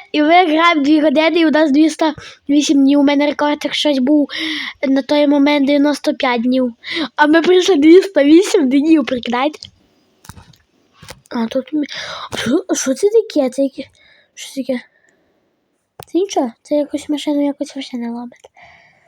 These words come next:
Скажіть, а тут треба було милася машина?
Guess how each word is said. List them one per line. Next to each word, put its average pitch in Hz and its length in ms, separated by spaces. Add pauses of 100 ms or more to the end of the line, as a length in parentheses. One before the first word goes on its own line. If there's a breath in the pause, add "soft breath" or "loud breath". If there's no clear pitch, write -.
(880 soft breath)
Скажіть, 302 460 (540)
а 269 80
тут 277 180
треба 302 340
було 311 320
милася 320 420
машина? 254 480